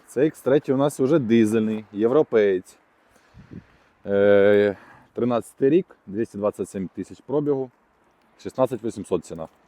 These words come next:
Цей автомобіль у нас буде, буде вже на безключовому доступі і на панорамі. Також, е, комбінований салон, дуже інтересний. Переходимо далі.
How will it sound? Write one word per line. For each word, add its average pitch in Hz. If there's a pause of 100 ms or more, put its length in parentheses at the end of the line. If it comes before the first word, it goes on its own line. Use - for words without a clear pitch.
(200)
Цей 143
автомобіль 135
у 135
нас 127
буде, 120
буде 113
вже 110 (160)
на 107
безключовому 123
доступі 143
і 147
на 135
панорамі. 92 (840)
Також, 104
е, 90
комбінований 120
салон, 170 (440)
дуже 104
інтересний. 98 (240)
Переходимо 139
далі. 127